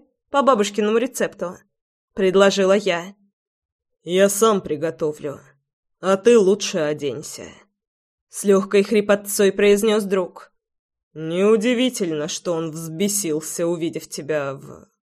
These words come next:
этом". Саша скользнул взглядом по моей старенькой майке. Я подавила желание наглухо запахнуть полы халата и прикрыться руками.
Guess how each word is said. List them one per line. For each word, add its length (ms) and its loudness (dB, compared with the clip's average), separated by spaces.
этом". 640 -8
Саша 340 0
скользнул 540 2
взглядом 580 0
по 140 -2
моей 260 2
старенькой 560 0
майке. 680 -6
Я 220 2
подавила 560 4
желание 540 2
наглухо 580 0
запахнуть 640 -2
полы 240 0
халата 480 2
и 60 4
прикрыться 560 -2
руками. 680 -4